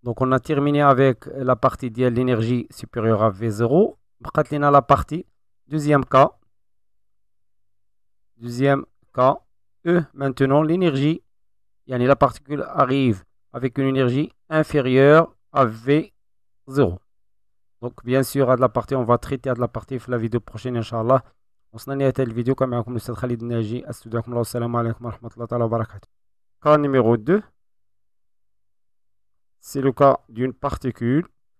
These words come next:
euh, qui arrive avec une énergie, l'énergie E de la particule inférieure au potentiel V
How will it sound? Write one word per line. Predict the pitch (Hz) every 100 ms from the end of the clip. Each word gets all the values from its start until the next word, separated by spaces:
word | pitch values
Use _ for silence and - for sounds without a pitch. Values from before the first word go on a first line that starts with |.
| _ _ _ 127
euh, | 123
qui | 117 -
arrive | 127 120 127 117
avec | 117 120 -
une | 131
énergie, | 139 131 104 120 143 _
l'énergie | - 107 139 117 110 127 - _ _ _ _ _ _ _ _ _ _ _ _ _ _ _ _ _
E | 139 135 110 _ _ _
de | 98
la | 101
particule | - 110 - _ 135 165 _ _ _
inférieure | 135 143 131 113 120 135 -
au | -
potentiel | - 123 120 - 123 135 - _ _ _
V | 117 120 139